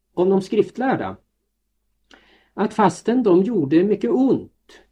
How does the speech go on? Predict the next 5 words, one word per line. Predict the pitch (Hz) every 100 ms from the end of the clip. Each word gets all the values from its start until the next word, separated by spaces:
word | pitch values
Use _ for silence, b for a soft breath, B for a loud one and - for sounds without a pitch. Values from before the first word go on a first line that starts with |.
| _ _ _
så | - 196
kunde | - 240 175 120 190
deras | 180 240 151 143 - -
onda | 254 233 139 113 143
gärningar | 165 170 247 208 151 233 294 262 175